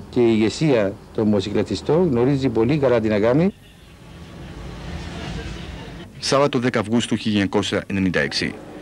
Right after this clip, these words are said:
Speaker 2: Το πλοίο που μεταφέρει τους μοτοσυκλετιστές βρίσκεται λίγα μόνο λεπτά από το λιμάνι της Λεμεσού. Μετά από εννιά μέρες και αφού πέρασαν από εφτά ευρωπαϊκές χώρες, καλύπτοντας δυόμισι χιλιάδες χιλιόμετρα,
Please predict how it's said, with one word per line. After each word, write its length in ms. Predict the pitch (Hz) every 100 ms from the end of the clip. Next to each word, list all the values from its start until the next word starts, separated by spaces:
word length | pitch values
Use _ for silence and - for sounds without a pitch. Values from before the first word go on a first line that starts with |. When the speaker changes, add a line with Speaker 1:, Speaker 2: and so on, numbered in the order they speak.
| - -
Speaker 2:
Το 100 | -
πλοίο 200 | 92 143
που 100 | 156
μεταφέρει 380 | 120 92 90 117
τους 200 | 107 98
μοτοσυκλετιστές 760 | 98 95 90 95 92 - 135 107
βρίσκεται 380 | 104 120 120 107
λίγα 260 | 113 123
μόνο 180 | 117 113
λεπτά 400 | 107 104 113 110
από 180 | 101 101
το 100 | 98
λιμάνι 260 | 98 104 107
της 160 | 95
Λεμεσού. 380 | 101 92 - 73 - - - - - - 190
Μετά 240 | - 156
από 160 | 143 131
εννιά 200 | 123 127
μέρες 320 | 120 - -
και 80 | 87
αφού 140 | 92
πέρασαν 420 | 92 110 110 110 -
από 180 | 95 95
εφτά 180 | -
ευρωπαϊκές 440 | 123 92 87 92 92
χώρες, 360 | 131 131 123 - - - -
καλύπτοντας 540 | 120 147 143 131 113 101
δυόμισι 360 | 107 143 139
χιλιάδες 400 | - 127 123 127
χιλιόμετρα, 580 | - 131 131 82 73 64